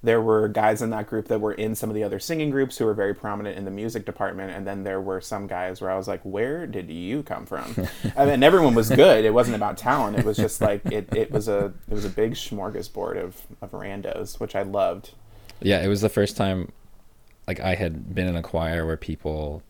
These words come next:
Speaker 2: didn't, or at least in the college, 'cause it, wow, I can't think of it right now.
Speaker 1: <laughs>
Speaker 2: I agree with you where it was, it was a smorgasbord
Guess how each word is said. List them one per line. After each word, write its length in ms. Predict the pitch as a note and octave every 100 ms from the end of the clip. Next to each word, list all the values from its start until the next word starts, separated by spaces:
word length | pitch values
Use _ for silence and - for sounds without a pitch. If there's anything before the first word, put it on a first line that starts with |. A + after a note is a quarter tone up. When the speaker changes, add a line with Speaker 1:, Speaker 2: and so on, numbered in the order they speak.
| -
Speaker 2:
didn't, 340 | D#2+ D2 - _ -
or 60 | G#2
at 80 | A2
least 220 | B2 A#2+
in 80 | F#2+
the 80 |
college, 500 | E2 F2 E2 D2+ - G2 - - - - - -
'cause 140 | G#2
it, 100 | G#2 - - - - -
wow, 160 | C#2 -
I 80 |
can't 220 | C#2 C2 C#2
think 180 | C2
of 80 | -
it 20 | C2+
right 80 | A#1
now. 460 | - - - F#3 D#3 F3 - D#3
Speaker 1:
<laughs> 220 | - -
Speaker 2:
I 100 | A2
agree 240 | B2 A2+ A2+
with 160 | G#2 G2
you 80 |
where 180 | F2+ F2
it 60 | F2
was, 160 | E2
it 80 | -
was 120 | F2+
a 100 | E2+
smorgasbord 680 | D#2 - D2+ C#2+ - -